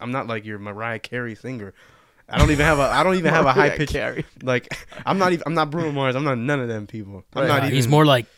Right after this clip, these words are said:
Speaker 3: Chandler Moore.
Speaker 1: Nah, not even Chandler, bro. <laughs> Not even Chandler. Like, my voice is low, you know. I don't have a high voice, which is m-, the, the,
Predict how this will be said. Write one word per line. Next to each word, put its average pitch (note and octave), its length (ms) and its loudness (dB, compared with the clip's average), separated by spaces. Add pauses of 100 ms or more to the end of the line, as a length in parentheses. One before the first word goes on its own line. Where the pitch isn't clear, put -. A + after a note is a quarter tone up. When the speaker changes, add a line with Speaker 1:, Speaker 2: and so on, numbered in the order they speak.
Speaker 3:
Chandler B2+ 420 0
Moore. G#2 320 -10 (760)
Speaker 1:
Nah, G#2+ 240 -8
not B2+ 200 -2
even A#2 180 -4
Chandler, G#2+ 380 -4
bro. - 200 4
<laughs> F5+ 40 4 (680)
Not A3 120 0
even D#3+ 200 2
Chandler. B2 480 -4 (260)
Like, C#3 160 2
my D3+ 120 4
voice D#3+ 280 0
is A#2 240 -10
low, C3 540 0 (100)
you A#2+ 140 -6
know. A#2+ 180 -2
I A2 160 -2
don't B2+ 160 0
have A#2+ 220 0
a A2+ 80 -2
high A2+ 220 -4
voice, G#2+ 480 -8 (340)
which A#2 240 -6
is A2 100 -8
m-, A#2 440 -10 (100)
the, G#2+ 320 -6
the, G#2+ 80 -10